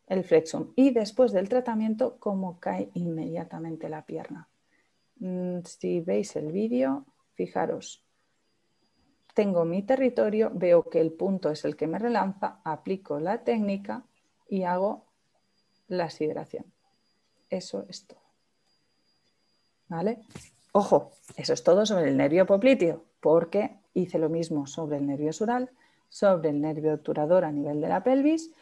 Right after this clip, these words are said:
y sobre la articulación subastragalina. ¿Vale? ¿Por qué? Porque llevaba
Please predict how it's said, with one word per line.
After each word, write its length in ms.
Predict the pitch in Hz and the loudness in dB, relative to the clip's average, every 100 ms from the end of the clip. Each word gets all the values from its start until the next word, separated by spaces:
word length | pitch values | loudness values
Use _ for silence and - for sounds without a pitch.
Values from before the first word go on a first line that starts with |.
| - - _ | -20 -20 _
y 220 | 214 214 | 0 0
sobre 580 | 214 175 170 175 190 202 | 0 2 2 4 4 2
la 160 | 165 160 | 0 -2
articulación 800 | 170 160 160 156 143 165 175 185 | -4 -6 -4 -4 -4 -4 -4 -4
subastragalina. 880 | - 160 - - 147 143 143 147 - _ _ _ _ _ | -6 -6 -8 -10 -14 -10 -8 -10 -14 _ _ _ _ _
¿Vale? 360 | - 160 208 - _ _ | -8 -4 -4 -6 _ _
¿Por 200 | - 196 | 0 2
qué? 320 | 220 185 - _ _ _ _ | 4 2 0 _ _ _ _
Porque 320 | 185 175 165 | 0 0 0
llevaba 560 | 165 170 185 214 - | 0 0 0 -2 -4